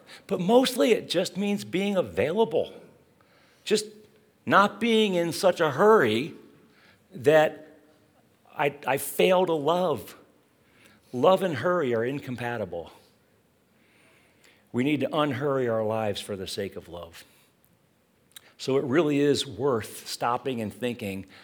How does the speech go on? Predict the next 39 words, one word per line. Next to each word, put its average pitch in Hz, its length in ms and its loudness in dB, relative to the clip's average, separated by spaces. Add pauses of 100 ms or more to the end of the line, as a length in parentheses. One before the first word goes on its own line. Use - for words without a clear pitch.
(140)
about 101 300 -6
what 117 180 -2
I 120 80 0
can 98 200 -10
cut 110 280 -6
out 101 340 -6 (440)
in 107 100 -6
order 110 220 -2
to 101 80 -8
make 107 320 -6
room 101 400 -6 (120)
for 98 360 -6 (240)
love. 123 340 -4 (1400)
So 139 160 2
I've 143 160 4
got 170 240 4
two 202 200 -2
homework 135 420 2
items 101 340 -2
for 104 260 -4
us 101 120 -6
to - 120 -12
do 101 320 -6
as 107 120 -8
we 110 100 -8
close 110 380 -4
this - 200 -8
morning. 117 340 -8 (440)
The 120 80 2
first 170 300 0
homework 156 400 0
item 139 280 0
is 120 140 -4
this, 131 420 -2 (300)
uh, 135 160 -2
do 180 180 2
a 180 60 6
block 160 400 2
map. 101 320 -4